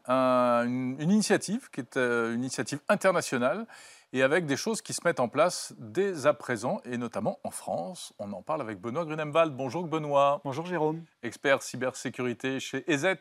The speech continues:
Speaker 1: partenaire de Tech Hebdo. Merci d'être là, comme chaque mois, Benoît, pour décrypter un, un sujet, euh, lié à la cybersécurité. Alors là,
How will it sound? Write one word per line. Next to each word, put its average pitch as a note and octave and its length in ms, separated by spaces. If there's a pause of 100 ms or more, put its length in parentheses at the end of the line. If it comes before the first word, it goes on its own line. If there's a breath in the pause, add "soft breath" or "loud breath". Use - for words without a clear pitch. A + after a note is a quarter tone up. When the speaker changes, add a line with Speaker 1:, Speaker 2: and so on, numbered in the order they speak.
(240)
Speaker 1:
partenaire C3+ 400
de A#2 80
Tech A2+ 180
Hebdo. B2+ 340 (640 loud breath)
Merci C3+ 320
d'être E3 260
là, F3 140
comme D#3+ 160
chaque - 260
mois, D#3+ 180
Benoît, D#3 380
pour C3 220
décrypter B2 460
un, G#2 360
un A#2+ 120
sujet, C3 500
euh, G#2 180
lié B2+ 140
à - 20
la A#2 80
cybersécurité. B2+ 1300
Alors F3+ 140
là, A#3+ 140